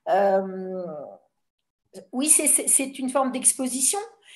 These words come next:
mais je pense qu'aujourd'hui, euh, bah voilà, c'est une peur qui a lâché aussi, celle-là. Et, euh, et puis, euh, parce que j'ai accumulé suffisamment d'expériences, euh, qui me confirment, en fait.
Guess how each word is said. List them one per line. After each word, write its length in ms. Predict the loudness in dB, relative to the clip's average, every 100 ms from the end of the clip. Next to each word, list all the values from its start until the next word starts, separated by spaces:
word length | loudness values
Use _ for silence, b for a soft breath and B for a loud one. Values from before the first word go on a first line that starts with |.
| B -12
mais 400 | -4 2 4 4
je 140 | 2 0
pense 220 | -2 -2
qu'aujourd'hui, 680 | -2 -2 -2 -4 -2 0 2
euh, 340 | 2 2 0
bah 180 | 0 0
voilà, 240 | 2 2 2
c'est 140 | 0
une 120 | -2
peur 220 | 0 -2
qui 80 | 0
a 40 | -2
lâché 360 | -2 -4 -6
aussi, 300 | -6 -8 -10 -12 _ _
celle-là. 440 | -6 -4 -4 -6 B B B B
Et, 240 | 0 4 6
euh, 880 | 6 6 2 0 -8 -6 -6 -8 -10 -10 0
et 140 | 0
puis, 280 | 0 -2 2
euh, 120 | 2
parce 260 | 2 0 -4
que 140 | -4
j'ai 200 | -2 0
accumulé 480 | 0 0 -6 -2 -2 0
suffisamment 600 | -2 -6 -6 -4 -2 -2
d'expériences, 800 | -4 -6 -2 -2 0 -2 -4 -4
euh, 360 | -2 -2 -2
qui 180 | -6 -6
me 80 | -6
confirment, 460 | -4 -4 -2 -2 -4
en 60 |
fait. 220 | -6 -8